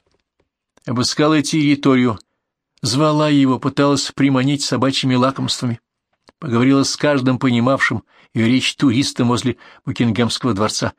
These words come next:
Спрашивала, не видели они пса. Сделала все, что можно было сделать на месте. Значит, следующий вопрос. Что можно сделать дома для возвращения Генри?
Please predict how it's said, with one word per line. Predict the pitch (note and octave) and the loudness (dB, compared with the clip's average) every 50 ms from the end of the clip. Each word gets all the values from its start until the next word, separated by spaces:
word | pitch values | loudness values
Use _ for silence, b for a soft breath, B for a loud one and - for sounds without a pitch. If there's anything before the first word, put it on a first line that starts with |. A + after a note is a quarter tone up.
| B B B B | B B B B
Спрашивала, | B - - - B2+ B2+ A#2+ - - - A#2 G#2+ - b b b b b | B -8 -4 -2 0 0 2 0 0 0 -2 -2 -4 b b b b b
не | B2 A#2+ B2+ | 2 2 4
видели | C#3+ E3 D3 D3 D#3 D#3 D#3+ | 4 4 2 0 0 0 -2
они | D3+ D3+ D#3 | -2 -2 -4
пса. | C#3+ - - - E3 C#3 - _ _ _ _ _ _ _ _ _ _ _ _ _ _ _ _ _ _ _ | -4 -4 -4 -4 -4 -6 -6 _ _ _ _ _ _ _ _ _ _ _ _ _ _ _ _ _ _ _
Сделала | - G#2+ F2+ F2+ F#2 A#2+ C3 C3 B2+ B2+ B2+ | -6 -4 -4 -2 0 0 2 2 2 0 0
все, | A#2 - - - - C3 A2+ | -2 -2 -2 0 0 0 0
что | - - - C3+ | -2 -2 -2 0
можно | A#2 A#2 A#2 G2+ G#2 A2+ | 0 0 0 0 -2 0
было | G#2 A2 A2 | 0 0 0
сделать | F#2+ E2 G2+ A2+ A2+ A2 - | 0 0 0 0 0 0 0
на | B2 | -2
месте. | A2 A2+ A2+ - - - - - _ _ _ _ _ _ _ _ _ _ - | 0 0 0 -2 -4 -6 -10 -14 _ _ _ _ _ _ _ _ _ _ -8
Значит, | - G#2 - - | -6 -6 -4 -4
следующий | - - - A#2+ A2+ B2 B2 A2+ - - C#2+ | -4 -4 -4 -4 -2 -2 -2 -2 -4 -4 -6
вопрос. | - - D2 D2 - - - - - _ _ _ _ _ _ _ _ _ _ _ _ _ _ - | -6 -8 -8 -8 -8 -8 -10 -12 -18 _ _ _ _ _ _ _ _ _ _ _ _ _ _ -12
Что | - - - C#3+ C3 | -6 -2 0 2 2
можно | C3+ C3+ B2 A2+ C3 C3+ | 2 2 2 2 0 0
сделать | B2 G#2 G2+ B2+ B2+ B2 C3+ C3+ B2 A#2 A2+ | 0 0 0 0 0 2 0 0 -2 -4 -4
дома | - G3+ G3 D#3+ A#2+ G#2+ F#2+ - B B B B B B B | -2 0 0 2 0 0 -2 -4 B B B B B B B
для | - A#2+ | -8 -6
возвращения | G#2 G#2 F#2 G#2+ A2+ A2 - - - A2+ G2+ G2+ G#2 G#2 | -6 -6 -4 -2 -2 -2 -2 -2 -2 -2 -2 0 -2 -2
Генри? | F#2+ G2+ G2 F#2+ F#2 G2 | -2 -2 -2 -2 -4 -8